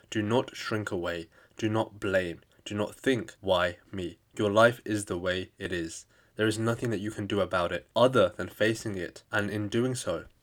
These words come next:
it will only make you a better person. Number two, no matter your status, your wealth, or your position in life, never look down on anyone. You are not above anyone, for we are all equal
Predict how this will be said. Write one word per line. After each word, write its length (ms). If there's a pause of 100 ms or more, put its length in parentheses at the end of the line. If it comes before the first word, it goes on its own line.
(140)
it 40
will 200
only 280
make 300
you 220
a 80
better 240
person. 440 (420)
Number 180
two, 380 (140)
no 160
matter 360
your 200
status, 580 (100)
your 240
wealth, 320 (220)
or 120
your 200
position 500
in 200
life, 320 (380)
never 320
look 240
down 280
on 240
anyone. 440
You 140
are 60
not 240
above 360
anyone, 440
for 240
we 120
are 100
all 300
equal 380